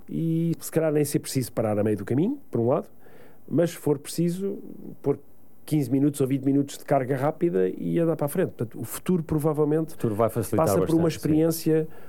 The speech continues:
Speaker 1: que muita gente, a maioria das pessoas, desejavelmente, tem uma solução privada de carregamento, mas que consegue complementar e, e eliminar a ansiedade da autonomia com estas alternativas de postos públicos, que cada vez vão aparecer mais.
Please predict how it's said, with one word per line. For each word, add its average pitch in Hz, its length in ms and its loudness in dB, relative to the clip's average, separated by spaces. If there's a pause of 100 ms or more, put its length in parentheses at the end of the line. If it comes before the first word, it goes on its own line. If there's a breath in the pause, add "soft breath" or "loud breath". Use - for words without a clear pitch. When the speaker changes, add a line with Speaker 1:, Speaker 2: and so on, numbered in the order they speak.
(360 loud breath)
Speaker 1:
que - 140 -10
muita 131 460 0
gente, 120 320 0
a 104 40 -2
maioria 127 260 2
das 127 140 0
pessoas, 117 300 0
desejavelmente, 120 800 0 (400 loud breath)
tem 127 100 2
uma 120 140 2
solução 117 360 -2
privada 117 440 0
de 101 80 -6
carregamento, 127 560 -2 (400 loud breath)
mas 190 120 -2
que - 140 -10
consegue 180 380 -2
complementar 151 760 2
e, 113 220 -2
e 113 360 -4
eliminar 135 640 4
a 104 60 4
ansiedade 107 680 2 (180)
da 104 200 -4
autonomia 127 580 2 (120)
com 147 200 2
estas 147 600 0
alternativas 147 920 0
de 151 180 0
postos - 400 -4
públicos, 170 540 0
que - 460 -18
cada 127 180 0
vez 110 160 -2
vão 110 100 2
aparecer 107 300 -2
mais. 143 280 -2